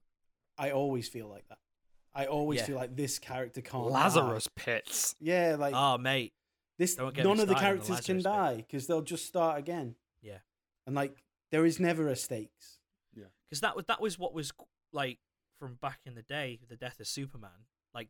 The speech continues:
Speaker 2: that's what was so great about it, 'cause he was dead, and he was dead for
Speaker 1: Mm.
Speaker 2: years.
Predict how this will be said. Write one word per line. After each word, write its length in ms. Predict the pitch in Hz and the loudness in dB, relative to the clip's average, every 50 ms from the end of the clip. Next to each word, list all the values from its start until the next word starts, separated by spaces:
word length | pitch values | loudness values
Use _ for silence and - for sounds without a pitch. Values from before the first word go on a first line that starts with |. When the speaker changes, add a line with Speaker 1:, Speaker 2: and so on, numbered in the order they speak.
| _ _ - | _ _ -2
Speaker 2:
that's 260 | 143 147 - - - | -2 -2 -2 -4 -6
what 140 | 151 147 - | -6 -6 -4
was 100 | 139 139 | -4 -4
so 240 | - - 147 123 107 | -2 0 -2 -2 -4
great 320 | - - 123 139 147 131 | -4 -6 -4 -4 -4 -6
about 240 | 110 104 104 101 98 | -8 -12 -14 -16 -16
it, 80 | 101 - | -18 -16
'cause 160 | - 131 113 | -14 -12 -10
he 120 | - 131 131 | -10 -10 -10
was 380 | 123 120 127 127 123 120 - | -10 -6 -6 -6 -6 -6 -10
dead, 240 | - - 135 135 110 | -10 -10 -8 -8 -8
and 80 | 113 113 | -10 -14
he 40 | 113 | -20
was 100 | 113 110 | -20 -14
dead 180 | - 127 127 127 | -8 -6 -6 -6
for 60 | 135 | -6
Speaker 1:
Mm. 160 | 131 131 127 | -6 -6 -6
Speaker 2:
years. 400 | 120 117 123 156 170 175 - - | -6 -6 -6 -6 -8 -10 -14 -20